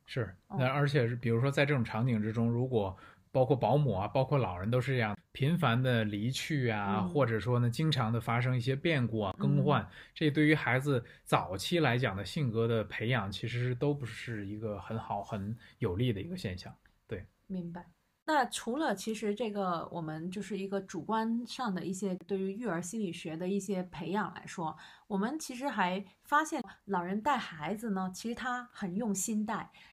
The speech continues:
Speaker 2: 他所有的出发点都是很好的。但是呢，我，我们也观察到自己身边的一些，呃，亲戚朋友也好啊，或者是我们自己爸妈带孩子，他更注重的是孩子的，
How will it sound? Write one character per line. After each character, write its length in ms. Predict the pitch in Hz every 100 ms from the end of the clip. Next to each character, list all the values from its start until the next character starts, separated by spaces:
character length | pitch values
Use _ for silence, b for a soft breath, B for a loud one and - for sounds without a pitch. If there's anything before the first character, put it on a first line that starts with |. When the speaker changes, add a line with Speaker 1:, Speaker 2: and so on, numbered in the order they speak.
| 202
Speaker 2:
他 260 | 233 233 233
所 200 | - 262
有 100 | 185
的 100 | 170
出 160 | -
发 160 | 247 262
点 160 | 202
都 100 | 160
是 80 | 202
很 220 | 226 185
好 220 | 185 185 -
的。 160 | - B B B B
但 100 | -
是 140 | 349 320
呢， 100 | 262
我， 220 | 190 185 202 190
我 100 | 190
们 200 | 185 262
也 140 | 214
观 180 | 156 226
察 140 | 214 214
到 100 | 220
自 240 | 190 262
己 180 | 196 180
身 180 | - 202
边 260 | 214 214 214
的 260 | 202 160 -
一 120 | 175
些， 360 | 196 196 185 180 B -
呃， 100 | 175
亲 140 | -
戚 140 | 208 220
朋 180 | 196
友 140 | 196 175
也 100 | 165
好 220 | 175 170
啊， 240 | 151 160
或 160 | 165 196
者 80 | 175
是 220 | - 190
我 60 | 165
们 120 | 165
自 80 | 226
己 80 | 175
爸 160 | 185
妈 160 | 180 180
带 140 | 185
孩 180 | 180 -
子， 160 | - - B B B _
他 120 | 349
更 220 | 339 359
注 140 | 294 285
重 160 | 254
的 100 | 202
是 160 | 180 220
孩 240 | - 175
子 180 | 185 190
的， 240 | 160 110